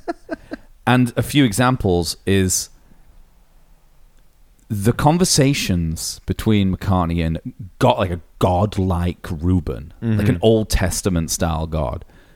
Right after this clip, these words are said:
Speaker 1: Presumably it's 'cause of the beard and stuff.
Speaker 2: No shoes.
Speaker 1: Took place at a recording studio mixing desk where Rubin, like God from Genesis, who has really let himself go, created many new sound worlds.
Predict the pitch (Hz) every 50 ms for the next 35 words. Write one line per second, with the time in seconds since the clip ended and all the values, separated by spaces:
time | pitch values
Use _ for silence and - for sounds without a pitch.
0 | _ - - - 117 110 123 123 107 95 95 82 - - 95 82 76 73 76 73
1 | 80 80 80 78 73 65 - 65 62 - - - - - - - 98 104 113 117
2 | 117 113 113 110 98 - - 127 117 107 101 95 - - - - - - - 165
3 | 160 - - - - 127 131 131 123 - - - - 113 110 107 101 107 - -
4 | - - 117 120 120 113 107 - - - - 92 90 85 85 85 80 76 82 85
5 | 87 95 110 - - - - 104 95 90 87 80 80 73 78 80 - - - -
6 | - 92 95 98 95 92 92 95 107 123 147 151 110 104 98 82 73 78 80 -
7 | _ - - _ _ _ - - 92 90 101 - - 110 107 95 - - 101 107
8 | 110 113 110 110 110 - - - 117 107 104 95 90 - - 98 101 101 110 110
9 | 101 - - - 85 - - - - - - - - - _ _ _ _ - -
10 | - 110 104 107 107 95 98 92 98 104 110 107 104 98 87 90 82 - 90 85
11 | 80 - - 85 78 78 78 - - 92 85 82 76 73 76 80 - - - -
12 | _ - - - - - _ _ _ - - 131 127 123 113 113 - - 104 87
13 | 92 92 92 95 104 110 120 123 123 123 123 120 113 107 104 107 104 104 104 104
14 | 104 92 - - - - 92 90 98 98 98 101 101 98 90 87 76 78 87 87
15 | 87 87 82 78 76 73 76 - - - - - -